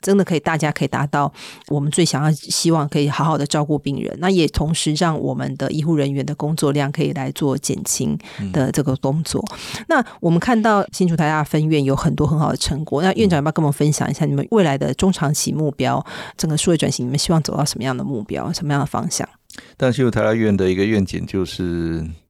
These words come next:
Speaker 2: 一个是成为医学中心，哈，
Speaker 1: 嗯。
Speaker 2: 那第二个就是成为智慧医疗典范，哈，这是我们自己设的，希望在五年到十年之后，哈，那可以达到这样子的目标。因为新竹台大分院里面的生医院呢，是在生医园区里面，哈，所以当初设定就是这个医院进来之后，就是在跟新竹的，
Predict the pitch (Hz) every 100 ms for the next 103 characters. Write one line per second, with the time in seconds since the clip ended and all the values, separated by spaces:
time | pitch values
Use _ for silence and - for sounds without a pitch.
0 | _ 98 98 92 - 98 85 92 87 87
1 | 82 82 85 80 69 69 - - - -
2 | - 104 98 107 95 98 95 85 90 87
3 | - - 95 92 90 80 - - 82 -
4 | 82 - 98 90 95 80 82 87 80 -
5 | - 87 - 90 - 95 87 87 85 80
6 | 80 82 - - _ 87 87 90 92 87
7 | 87 80 80 87 - 95 - _ _ 95
8 | 90 87 80 85 82 - 82 76 - 80
9 | 78 73 80 - - 98 87 104 95 95
10 | 87 101 95 82 95 90 87 80 78 95
11 | 95 92 95 82 76 80 - - - 92
12 | 90 85 90 90 82 78 82 - 71 71
13 | 82 110 101 113 110 117 110 113 101 98
14 | 95 87 - 87 87 82 104 95 98 95
15 | 95 87 82 90 87 82 85 - 82 87
16 | 82 - 82 82 - 90 - -